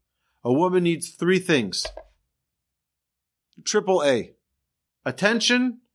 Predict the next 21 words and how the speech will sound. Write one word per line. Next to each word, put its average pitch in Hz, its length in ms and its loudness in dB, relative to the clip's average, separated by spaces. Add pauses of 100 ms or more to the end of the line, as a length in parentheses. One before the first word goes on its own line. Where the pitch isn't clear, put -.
(540)
affection, 180 800 -2 (420)
appreciation. 139 880 -2 (1600)
We've 151 240 -2
mentioned 147 480 0
that 127 240 0
there's 120 180 0
a 123 60 -2
fourth 175 400 0
A 147 200 2
that 127 180 -2
can 139 140 -4
always 143 240 2
be 123 140 -6
thrown 127 360 -2
in. 156 100 -2
That's 127 180 -4
American 135 400 0
Express. 170 640 0 (480)
Attention, 208 880 0
affection, 175 720 0
appreciation. 147 880 0